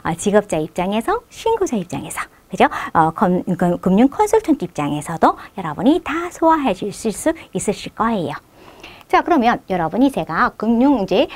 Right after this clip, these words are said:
어, 소득 관련해서 종합소득세, 이제 여러분 개인 투자자가 있었을 때 적어도 내가 요 정도는 알고 투자하자라는 개념이었고요.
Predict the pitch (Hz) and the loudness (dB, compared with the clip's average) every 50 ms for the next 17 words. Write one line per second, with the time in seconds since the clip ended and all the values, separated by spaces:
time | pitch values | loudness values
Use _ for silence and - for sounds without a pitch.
0 | - - - 175 190 - 240 233 - 254 - 202 170 151 156 160 - 262 262 - | -10 -8 -6 -6 -6 -6 -6 -6 -4 -4 -4 -4 -6 -4 -4 -2 -2 -2 0 0
1 | - 311 359 349 - - 180 151 - - - - - 202 196 196 - _ _ _ | 0 0 0 -2 -4 -6 -8 -8 -10 -12 -6 0 4 4 4 2 0 _ _ _
2 | _ - 175 175 175 185 214 220 233 190 - 214 226 - - 226 262 302 311 - | _ 0 0 2 4 4 4 4 4 2 2 -2 -4 0 4 4 4 4 4 2
3 | 349 339 311 - 247 233 202 175 180 175 - - 180 - - 160 - - _ _ | 0 0 0 0 0 0 0 -2 -2 -2 -4 -6 -8 -6 -6 -6 -6 -8 _ _
4 | - 311 339 349 - - - - - - 285 277 - 302 285 285 285 208 175 160 | 0 0 0 0 -4 -10 -18 -10 -4 -2 0 2 2 2 4 4 2 2 2 0
5 | - - - 220 240 254 254 320 359 370 349 277 208 - - 156 170 208 226 247 | -2 -2 0 0 2 2 4 4 4 4 4 2 0 -2 -4 -4 -2 0 0 0
6 | 240 - 339 403 403 - 330 285 - 233 180 - 143 - - - _ _ - - | 0 2 0 0 0 -2 -6 -6 -4 -6 -8 -8 -8 -10 -10 -12 _ _ -12 -10
7 | 175 156 175 202 - 185 190 185 196 202 214 220 208 185 - 160 160 170 156 214 | -6 -6 -6 -6 -4 -4 -4 -2 -2 0 2 2 0 0 -2 -4 -6 -2 0 0
8 | 302 370 | 0 0